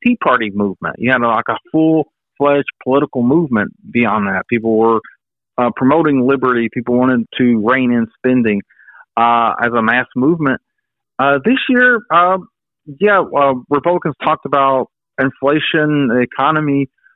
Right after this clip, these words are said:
but, um, we didn't hear, there was the, the commitment to America, but it did, uh, that, um, Kevin McCarthy put forward, but it didn't get a lot of hoopla. Uh,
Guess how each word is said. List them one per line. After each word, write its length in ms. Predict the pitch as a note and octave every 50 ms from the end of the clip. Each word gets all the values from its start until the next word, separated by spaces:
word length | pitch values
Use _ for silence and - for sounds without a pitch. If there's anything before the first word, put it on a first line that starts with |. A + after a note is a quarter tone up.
| _ _ _ _ _ -
but, 220 | D3 D3 C#3+ B2 _ - C3+
um, 520 | C3 C3+ C3+ C3+ C3 C3 C3 C3 B2+ A#2+ _ _ _ _ _ _ -
we 120 | C#3+ E3+ F#3
didn't 240 | F3+ B3+ B3 A3 G3+
hear, 260 | B3+ C#4 C#4 C#4 C4 B3 _ _ _ _ _ _ _ _ _ _ _ _ -
there 300 | C#3+ D#3+ D#3+ F3+ G3 G3+
was 220 | G3+ G3+ A3 A3 G3+
the, 220 | G#3 G#3 G3+ E3+ -
the 140 | C#3+ F#3 F#3+
commitment 500 | - - D3+ D#3+ G3 - - F#3+ F#3 - - -
to 60 | E3
America, 500 | D#3 D3+ D3+ E3+ F#3+ F3+ E3 - - A2+
but 180 | A#2 C3+ C3 B2+ - -
it 200 | C#3 C#3+ C3+ C3
did, 200 | D3 D3 C3+ C3 _ _ _ _ - - -
uh, 180 | C3 B2+ B2+ A#2+
that, 200 | B2 C3 B2 - _ _ _ _ _ _ _ -
um, 420 | B2+ B2 A#2+ A#2 A2 A2 G#2+ G#2+ _ _ _ -
Kevin 180 | E3 D3+ C#3+ C3
McCarthy 380 | - - C#3 C3 B2 - A#2+
put 240 | A2 - C#3+ - _
forward, 360 | - A#2 G#2+ G#2 G#2 G#2 G2+ -
but 240 | - C#3 C3+ B2 - _ _ _ _ - _ -
it 140 | C#3 C3+
didn't 220 | D3+ F#3 F#3+ F#3 E3+
get 140 | F3 F3 D#3
a 60 | C#3
lot 200 | C3 C#3+ D#3 D3
of 80 | B2+
hoopla. 480 | C3+ E3+ E3 - A2+ F#2+ C#2+ B1+ D#2+ F#2 _ _ - A2+
Uh, 380 | A#2 A2+ A2+ A#2 A2 A2 A2+